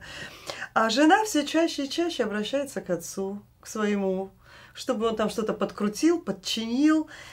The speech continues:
И оно как бы входит в привычку. И, казалось бы, мелочь, да? Но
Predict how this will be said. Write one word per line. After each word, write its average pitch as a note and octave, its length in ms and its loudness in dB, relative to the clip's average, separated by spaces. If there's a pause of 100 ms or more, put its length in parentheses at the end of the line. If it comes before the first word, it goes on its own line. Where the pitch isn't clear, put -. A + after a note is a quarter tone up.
(160)
И C#4 120 4
оно D#4+ 260 8
как C#4 220 2
бы A#3 100 -4
входит C4+ 420 -4
в - 100 -18
привычку. G#3+ 560 0
И, G#3 60 0
казалось C#4+ 480 4
бы, B3 120 -2
мелочь, - 580 -2 (140)
да? G#3+ 280 -4 (760)
Но C4 480 8